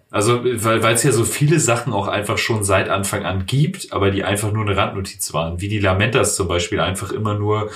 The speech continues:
die wurden erwähnt, ja, waren Blood Angels Nachfolgeorden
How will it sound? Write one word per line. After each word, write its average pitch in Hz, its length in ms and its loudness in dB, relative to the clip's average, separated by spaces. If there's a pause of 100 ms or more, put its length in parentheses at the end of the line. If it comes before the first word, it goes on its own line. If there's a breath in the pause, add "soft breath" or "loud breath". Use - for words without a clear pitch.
(180 loud breath)
die 101 140 0
wurden 113 260 2
erwähnt, 101 560 0
ja, 123 380 0
waren 85 180 -2
Blood 90 260 -4
Angels 90 380 -4
Nachfolgeorden 113 880 -2